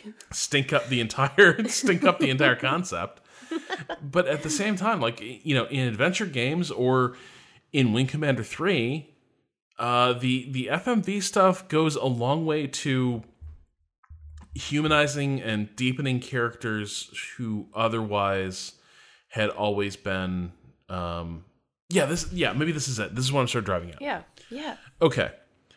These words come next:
Speaker 1: So a lot of the characters that really work best in these F M V games are characters you met earlier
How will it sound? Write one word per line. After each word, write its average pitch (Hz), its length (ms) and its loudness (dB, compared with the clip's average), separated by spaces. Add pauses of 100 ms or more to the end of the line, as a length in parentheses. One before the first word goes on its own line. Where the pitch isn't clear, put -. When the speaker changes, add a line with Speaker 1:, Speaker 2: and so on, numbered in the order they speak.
Speaker 1:
So - 200 0
a - 20 4
lot 135 280 6
of 185 40 0
the 170 80 -6
characters 127 680 0 (840)
that 110 320 -4 (1300)
really 123 440 0
work 110 340 -2
best 95 340 -4
in 101 60 -4
these 95 180 -4
F 95 160 -6
M 95 140 -6
V 82 140 -12
games - 440 -18 (640)
are 104 80 0
characters 156 520 -2
you 120 80 0
met 110 240 -2 (240)
earlier 92 540 -4